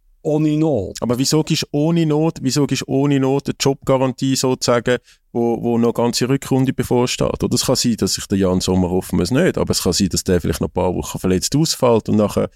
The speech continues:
Speaker 2: wenn er zurückkommt, vielleicht ein bisschen Mühe hat. Es kann auch sein, dass der, dass, dass er gegen In-, für Inter im Achtelfinale Schluss ist, weil er zwei Riesenböcke reinlässt und dann, und dann geht das ganze München-Thema wieder los.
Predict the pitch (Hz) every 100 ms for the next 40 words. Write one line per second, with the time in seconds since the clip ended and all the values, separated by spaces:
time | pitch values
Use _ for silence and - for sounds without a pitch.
0 | _ - - 98 - 107 90 107 98 101
1 | 95 - 101 117 156 143 85 - - 104
2 | 95 92 104 104 - - - - 92 98
3 | 98 98 95 101 95 - - 92 95 92
4 | 85 90 87 92 - - - 117 113 -
5 | - 104 113 110 110 101 101 - - 101
6 | 98 98 139 151 - 131 123 113 107 -
7 | 110 107 120 147 131 135 - 139 135 135
8 | 123 107 110 104 104 104 101 101 104 98
9 | 101 98 - - 98 - 98 113 135 120
10 | - 127 127 127 135 143 92